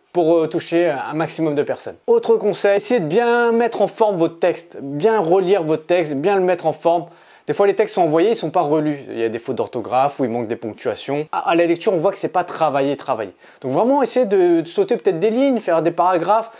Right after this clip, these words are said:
que ce soit un texte propre, relisez, re-, vérifiez l'orthographe, la bonne ponctuation. Parce que les gens, quand ils le lisent, s'ils voient trop, que c'est trop bâclé, ben, ils vont considérer que c'est pas un travail abouti. Et ça sera vrai un petit peu, c'est que vous l'aurez pas assez relu.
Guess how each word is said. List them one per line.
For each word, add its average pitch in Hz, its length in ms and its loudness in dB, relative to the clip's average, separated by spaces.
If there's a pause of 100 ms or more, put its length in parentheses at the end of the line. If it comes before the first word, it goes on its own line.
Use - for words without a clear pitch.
(140)
que - 40 -16
ce 180 60 -2
soit 208 140 2
un 202 120 2
texte 202 320 0
propre, - 360 -2
relisez, 190 720 4
re-, 156 220 0
vérifiez 170 380 0
l'orthographe, 156 520 -2 (280)
la 147 100 2
bonne 196 200 0
ponctuation. 185 600 -2 (140)
Parce - 160 -16
que 185 60 4
les 165 60 2
gens, 240 100 0
quand 233 120 2
ils 196 60 2
le 180 80 4
lisent, 208 300 0
s'ils - 240 -4
voient 202 140 2
trop, 220 220 -2 (100)
que - 60 -20
c'est 175 100 -2
trop 190 160 -2
bâclé, 196 460 0 (500)
ben, 143 160 -6
ils 147 40 -4
vont 147 60 -4
considérer 156 360 -2
que 190 60 -6
c'est 156 120 -2
pas 180 400 2
un 156 220 -2
travail 160 200 0
abouti. 143 420 -2
Et 135 100 -4
ça 131 140 -2
sera 127 220 -4
vrai 165 160 -2
un 180 120 0
petit - 180 -16
peu, 113 100 -10
c'est 107 140 -12
que 110 40 -18
vous 113 60 -6
l'aurez 120 280 -4
pas 165 200 -2
assez 156 220 -4
relu. 117 180 -6